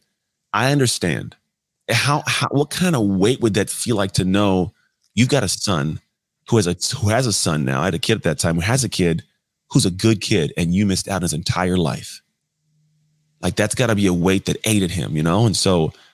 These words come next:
to get to that point, if I wanted to be selfish myself and be like, "You weren't there, how could you lie to me?" I could do all that, but I could also be going like, "You know what? That's a lot of weight. It's a lot of weight to carry, man. And I don't wanna carry it for you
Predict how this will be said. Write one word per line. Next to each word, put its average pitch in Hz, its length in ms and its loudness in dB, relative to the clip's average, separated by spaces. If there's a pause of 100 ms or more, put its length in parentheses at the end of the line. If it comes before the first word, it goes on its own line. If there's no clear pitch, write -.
(160)
to 104 100 2
get 104 160 2
to 127 80 2
that 107 200 2
point, 127 280 4
if - 100 0
I 110 40 2
wanted 113 220 4
to - 40 2
be 101 100 2
selfish 107 440 0
myself 107 440 0
and 95 80 0
be 101 60 2
like, 98 180 0
"You 127 100 4
weren't 123 240 2
there, 127 200 4
how 120 120 2
could 113 200 -2
you 107 60 2
lie 117 180 4
to 127 60 2
me?" 127 120 2
I 110 60 0
could 160 140 -2
do 175 120 2
all 98 120 2
that, 92 240 0
but 101 60 -2
I 107 60 0
could 104 180 -6
also 120 300 0
be 104 80 -2
going 104 200 2
like, 101 160 -2
"You 92 60 0
know 107 140 0
what? 147 280 -2 (480)
That's - 120 -6
a 101 40 2
lot 87 320 0
of 95 60 0
weight. 113 360 0 (520)
It's - 80 -8
a 92 40 -4
lot 92 220 0
of 107 60 0
weight 107 140 0
to 104 80 -12
carry, 107 260 0
man. 80 420 -2
And 78 100 -4
I 85 80 0
don't 120 100 0
wanna 110 160 0
carry 95 240 -2
it 78 60 -8
for 110 240 0
you 120 160 0